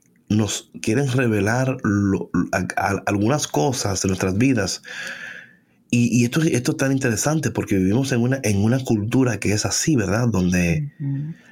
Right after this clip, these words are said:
Speaker 1: do-, you know, esta idea del cancel culture, por ejemplo, ¿no?
Speaker 2: Ujú.
Speaker 1: Que te voy a cancelar.
Speaker 2: Sí, claro.
Speaker 1: Voy a, voy a, voy a descubrir estas cosas y las voy a exponer y te voy a cancelar, ¿verdad?
Speaker 2: Sí.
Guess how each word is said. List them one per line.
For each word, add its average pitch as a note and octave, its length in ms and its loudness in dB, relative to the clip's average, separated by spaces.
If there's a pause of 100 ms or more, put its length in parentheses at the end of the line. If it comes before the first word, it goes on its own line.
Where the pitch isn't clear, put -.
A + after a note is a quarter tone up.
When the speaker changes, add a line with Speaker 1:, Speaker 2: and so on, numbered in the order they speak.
(140)
Speaker 1:
do-, F#2+ 260 -2 (120)
you G#2+ 80 2
know, F#2 260 0
esta F#2+ 240 -2
idea G#2+ 220 2
del F#2 160 0
cancel B2 440 -2
culture, G2 380 -4
por E2+ 180 -2
ejemplo, G#2 320 0
¿no? C3 280 -2 (760)
Speaker 2:
Ujú. C#3+ 520 -4
Speaker 1:
Que G3+ 100 -2
te - 100 -2
voy F#2+ 120 0
a A#2 80 -2
cancelar. G2 880 -2 (880)
Speaker 2:
Sí, - 280 -10
claro. F#2+ 320 -6
Speaker 1:
Voy A2 260 2
a, A#2+ 280 0
voy G#2 260 2
a, C3 80 2
voy A#2 320 2
a C3+ 40 2
descubrir A#2+ 420 0
estas A2 240 -4
cosas D#3 440 -2
y G#2+ 140 0
las F#2 160 2
voy G#2+ 140 4
a B2+ 40 0
exponer A2 440 -2
y - 20 -6
te - 80 0
voy F#2 100 0
a G2 40 -2
cancelar, F2+ 600 0
¿verdad? F#2+ 300 0 (280)
Speaker 2:
Sí. - 180 -8